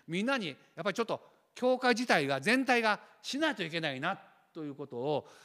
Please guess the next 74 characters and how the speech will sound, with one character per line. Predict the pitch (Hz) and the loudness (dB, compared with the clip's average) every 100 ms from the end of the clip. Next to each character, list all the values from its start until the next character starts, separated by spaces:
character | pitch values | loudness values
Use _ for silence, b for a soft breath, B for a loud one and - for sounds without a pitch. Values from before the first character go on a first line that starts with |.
| B B | B B
あ | 139 | -12
の、 | 143 135 | -10 -10
だ-、 | 180 - | -12 0
だ | 247 | 2
っ | |
て | 254 170 B B _ | 2 -2 B B _
普 | - | -8
通 | 220 | -2
の | 262 | 0
人 | 277 302 | 2 2
は | 160 | 0
分 | 143 208 | 0 -2
か | 262 | 0
り | 294 | -2
ま | 254 | -4
せ | 214 | -4
ん。 | 147 - _ _ - | -6 -10 _ _ -12
全 | 143 226 285 311 285 | 0 2 2 -4 -6
然 | 277 285 | -4 -4
ク | - | -4
リ | 226 | -10
ス | 233 | -8
チ | |
ャ | 185 | -6
ン | |
で | 165 | -2
な | 170 | -4
い | |
人 | 151 135 | -2 2
は、 | 143 139 B B | 4 4 B B
た | - 170 | -2 6
だ | 247 | 8
そ | 220 262 | 8 6
れ | 262 | 8
を | 226 196 | 8 6
毎 | 180 165 160 | 6 6 6
日 | 165 202 185 | 2 -4 0
毎 | 175 | 0
日 | 185 | 0
聞 | - 185 | -8 -6
い | |
て | 175 | -4
た | |
ら、 | 143 131 B | -2 -6 B
ま | - | 0
さ | 165 277 | 6 6
に | 190 | 6
洗 | - 214 214 | 6 6 6
脳 | 208 | 2
さ | 196 196 | 2 0
れ | 180 | 0
る | 170 | -2
が | 156 | -2
ご | 147 160 | -2 -4
と-、 | 156 | -4
ご | 151 | -4
と | 147 | -4
く | 127 117 | -6 -8
で | |
す | 113 | -6
ね、 | 143 147 B B B | -4 -4 B B B
そ | - 196 | -8 -6
の | 165 | 0
情 | 190 190 | 2 2
報 | 175 165 | 2 2
を | 156 170 B B B | 2 0 B B B
真 | 156 196 | 0 0
に | 226 180 | 0 -6
受 | 147 160 | -8 -8
け | |
て | 131 | -10
で | 110 98 | -14 -18
す | 151 | -18
ね、 | 170 | -18